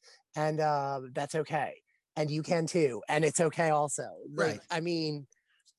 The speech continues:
Speaker 1: that's just, I, like, I think that people need to know that sometimes.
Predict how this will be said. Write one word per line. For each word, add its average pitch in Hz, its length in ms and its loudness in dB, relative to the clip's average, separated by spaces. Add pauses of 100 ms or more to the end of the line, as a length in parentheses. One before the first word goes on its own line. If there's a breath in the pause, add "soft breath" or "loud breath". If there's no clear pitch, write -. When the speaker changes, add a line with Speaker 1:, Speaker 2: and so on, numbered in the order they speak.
(140)
Speaker 1:
that's 165 200 0
just, 180 260 -2
I, 165 260 0
like, 170 160 2
I 170 100 2
think 180 240 -4
that 175 120 -6
people 202 240 2
need 202 200 2
to 190 80 -2
know 175 200 2
that 147 280 0
sometimes. - 800 -6